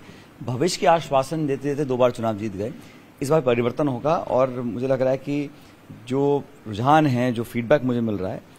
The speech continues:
उसमें जहाँ जहाँ कांग्रेस और बीजेपी की स-, सीधा मुकाबला है, वहाँ पे कांग्रेस का स्ट्राइक रेट पहले से बहुत बेहतर रहेगा। इस बार जो चर्चा चल रही है कि बीजेपी का साउथ से साफ और नॉर्थ में हाफ,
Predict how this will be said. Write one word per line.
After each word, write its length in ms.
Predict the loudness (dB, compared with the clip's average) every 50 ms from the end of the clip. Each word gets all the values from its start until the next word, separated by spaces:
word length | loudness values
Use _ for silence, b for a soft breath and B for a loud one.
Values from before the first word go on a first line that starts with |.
| b -20 -18
उसमें 520 | -16 -8 -4 0 2 2 2 2 0 -2 -6 -12 -18 -18 -18 -18 -8 -4
जहाँ 320 | -2 0 4 4 4 4
जहाँ 500 | 4 4 2 4 4 2 2 0 -4 -6 -6
कांग्रेस 400 | -4 -2 -2 0 -2 -2 -2 -2
और 60 | -4
बीजेपी 380 | -4 -6 -4 -4 -4 -4 -6 -8
की 140 | -10 -10 -8
स-, 100 | -8 -8
सीधा 320 | -8 -8 -4 0 0 0
मुकाबला 420 | 0 0 0 0 0 0 0 -2 -4
है, 200 | -4 -6 -10 -14 b b b b b b b -12 -8
वहाँ 140 | -6 -4 -4
पे 100 | -2 -4
कांग्रेस 460 | -4 -4 -2 -2 0 0 0 0 0
का 120 | 0 -2 -2
स्ट्राइक 320 | -2 0 -2 -2 -2 -2 -4
रेट 120 | -8 -8
पहले 240 | -8 -6 -6 -6 -6
से 120 | -6 -8
बहुत 220 | -8 -8 -8 -6 -6
बेहतर 220 | -8 -8 -8 -8
रहेगा। 340 | -10 -12 -14 -14 -10 -6 -6
इस 80 | -4 0
बार 280 | 2 4 6 6 4
जो 440 | 2 -2 -6 -4 -4 -2 -2 -2 -4 -6 -6
चर्चा 260 | -6 -6 0 2 0 2
चल 200 | 2 0 -2 0
रही 180 | 0 -2 -2
है 220 | -2 -4 -4 -6 -8 B B B B B B -20 -20 -18 -16
कि 80 | -12 -8
बीजेपी 440 | -6 -4 -2 0 0 0 0 -2
का 320 | 2 4 4 4 2 0 -4 -10 -14 -20 -20 -20 -20 -20 -20 -20 -20 -20 -16
साउथ 420 | -16 -14 -4 2 4 4 4 4 2
से 260 | -2 -4 -2 -2 -2
साफ 480 | 0 2 2 2 2 0 -4 -8 -16 -18 -20 -20 -20 -20 -20 -20 -20 -20 -6 -2 0
और 100 | 0 0
नॉर्थ 360 | 0 2 2 2 2 2 0 -2
में 100 | -4 -4
हाफ, 240 | -2 -2 -4 -4 -6